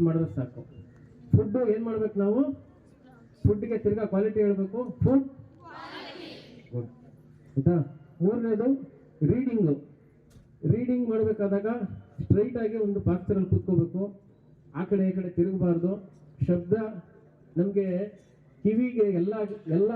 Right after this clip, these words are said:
ಅಂಗಗಳು ಚೆನ್ನಾಗಿ ವರ್ಕ್ ಮಾಡುತ್ತೆ, ಆದ್ರೆ ಕಿವಿ ಏನಾಗುತ್ತೆ ಜಾಸ್ತಿ ಯಾವ್ದಾದ್ರು ಸೌಂಡು ಅಲ್ಲಿಗೆ ಇಲ್ಲಿಗೆ ಡೈವರ್ಟ್ ಆಗ್ತಾ ಇರ್ತದೆ.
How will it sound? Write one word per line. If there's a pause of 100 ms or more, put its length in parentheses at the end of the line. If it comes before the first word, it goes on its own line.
(280)
ಅಂಗಗಳು
ಚೆನ್ನಾಗಿ
ವರ್ಕ್
ಮಾಡುತ್ತೆ, (400)
ಆದ್ರೆ (120)
ಕಿವಿ (180)
ಏನಾಗುತ್ತೆ (100)
ಜಾಸ್ತಿ (400)
ಯಾವ್ದಾದ್ರು
ಸೌಂಡು
ಅಲ್ಲಿಗೆ
ಇಲ್ಲಿಗೆ (380)
ಡೈವರ್ಟ್
ಆಗ್ತಾ
ಇರ್ತದೆ.